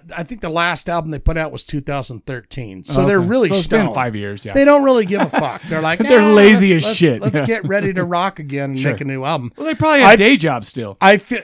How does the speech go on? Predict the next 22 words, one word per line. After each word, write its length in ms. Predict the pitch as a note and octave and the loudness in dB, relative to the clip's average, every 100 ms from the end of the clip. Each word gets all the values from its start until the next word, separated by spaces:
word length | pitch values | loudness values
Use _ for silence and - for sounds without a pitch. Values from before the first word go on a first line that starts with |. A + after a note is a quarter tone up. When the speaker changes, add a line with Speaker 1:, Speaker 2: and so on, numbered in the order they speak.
| - | -10
Speaker 1:
yeah, 140 | F3+ F#3 | -8 0
absolutely. 680 | G3 E3+ F3+ E3 C#3+ F#2+ - _ _ _ _ | 0 2 -2 -4 -6 -10 -18 _ _ _ _
Here 400 | - G3 A#3+ C#4+ | -4 0 2 2
is 240 | A#3 F3+ F3+ | 0 -2 -2
a 100 | C#3+ | -6
beautiful 640 | A2+ D#3 G3+ C4 - C4+ | -6 0 2 2 0 -4
band. 460 | F#3+ D#3+ C#3 C#3+ C#3+ | -2 -4 -4 -6 -6
If 220 | D#3+ - | -12 -6
you're 140 | E3 | -2
into 300 | F#3+ A#3 A3 | 0 0 -2
that 280 | F3+ F3+ G3 | -2 -2 -4
kind 220 | - F#3 F3 | -8 -8 -6
of 60 | |
music, 520 | D#3 D3+ C#3 F#2+ - - | -4 -4 -6 -10 -16 -16
that 240 | A2+ - | -14 -8
stoner, 520 | - - F3+ F#3 F#3+ | -4 -2 0 0 -2
that 200 | D#3 B2+ | -4 -6
heavy, 520 | - E3+ E3+ F3 F3+ E3+ | -10 -6 -4 -4 -6 -8
that 300 | C3+ A#2+ - _ | -8 -10 -14 _
fucking, 460 | - C3+ A2+ G#2 - _ _ _ _ _ | -20 -18 -16 -18 -20 _ _ _ _ _
you 160 | F3+ D#3+ | -6 -6
know 260 | C3 B2 | -6 -10